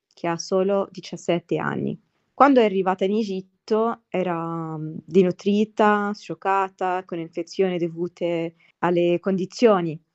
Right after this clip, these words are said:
mm, disumani in cui aveva visto, ma non mi sono mai fermata. Mm, dovevo continuare.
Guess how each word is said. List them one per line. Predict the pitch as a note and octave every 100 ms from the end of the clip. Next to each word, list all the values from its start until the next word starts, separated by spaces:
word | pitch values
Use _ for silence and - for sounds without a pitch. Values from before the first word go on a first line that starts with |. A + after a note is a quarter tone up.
| _ -
mm, | F3+ E3+ E3
disumani | E3 G#3 - - F#3 F3+ C#3+ D3 F3+ B3
in | G#3+
cui | - F3+ E3+
aveva | E3 E3+ E3 D#3
visto, | D#3 E3 - - D#3+ E3 _ _ _
ma | - F3+ D#3 D#3
non | E3 F3 F3+
mi | F3
sono | E3+ E3
mai | E3 E3
fermata. | E3 D#3 D#3 D3 - - - - _ E3
Mm, | E3 D#3+ D#3+ - F3+ -
dovevo | F3+ E3+ F#3 G3 F#3+
continuare. | F3+ F3 E3 E3 F3 D#3+ D3+ D#3+